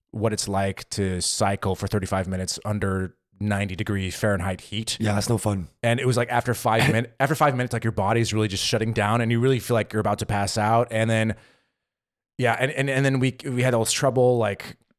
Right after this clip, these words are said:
Speaker 1: where the, suddenly the, the bike lane just ended, and then we had to ride, like, in this kind of busy road, and it was, it was just, like, all,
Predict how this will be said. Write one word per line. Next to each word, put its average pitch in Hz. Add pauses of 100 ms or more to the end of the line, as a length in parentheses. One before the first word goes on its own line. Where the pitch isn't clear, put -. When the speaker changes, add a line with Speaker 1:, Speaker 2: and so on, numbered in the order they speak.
Speaker 1:
where 110
the, 104
suddenly 123
the, 101
the 113
bike 107
lane 110
just 95
ended, 143
and 117
then 113
we 110
had 110
to 104
ride, 101
like, 92
in 110
this 95 (340)
kind 101
of 82
busy 110
road, 131
and 120
it 117
was, 120
it 156
was 143
just, 117
like, 127
all, -